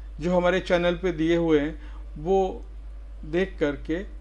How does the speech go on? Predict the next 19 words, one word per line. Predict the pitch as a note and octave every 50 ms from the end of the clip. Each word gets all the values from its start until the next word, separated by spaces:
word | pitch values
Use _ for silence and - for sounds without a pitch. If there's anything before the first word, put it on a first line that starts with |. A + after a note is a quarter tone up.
| -
आजमाते | - D3 D3 D3 D#3 E3 D#3 D#3 D#3 D3+ D#3+ D3+
हैं, | C#3 C#3 C#3 D3+ D3+ -
फिर | - - - F3 F3+ F3+
फ़ोन | F3+ - - E3+ E3+ F3 F3
करके | D#3+ - F3+ D#3 D#3 - F#3
बोलते | E3 D3+ D3 D#3+ D#3+ D#3 - G3+
हैं | E3+ D#3+ E3 E3+ E3+ - - - - - -
कि | - F3+ F3+ F3+ - - - - - - - - -
हमें | F3 F3+ G3 G3+ G3+ G3+
आपका | F#3 D#3 D#3 D#3 - - F3 E3 E3+ F3 E3+ - - - - - - - - - - -
उपाय | F3 E3+ - F#3+ F3 D#3+ D3 - - - -
अच्छा | E3 E3 D#3 - - - G#3+
लगा | G3+ E3 D3 C3+ C3+ D3 D3+ - - - - - - -
और | E3 E3+ F3+ F#3 F#3+ -
आपने | - - E3+ D#3+ D#3+ - G3 F#3 F#3+ F#3
जो | F3+ F3+ D#3+
उपाय | D3+ D3+ - E3 E3 E3
दिया | D#3 D3 D3+ D#3+ F3
उससे | - - E3+ D3 - - - F3+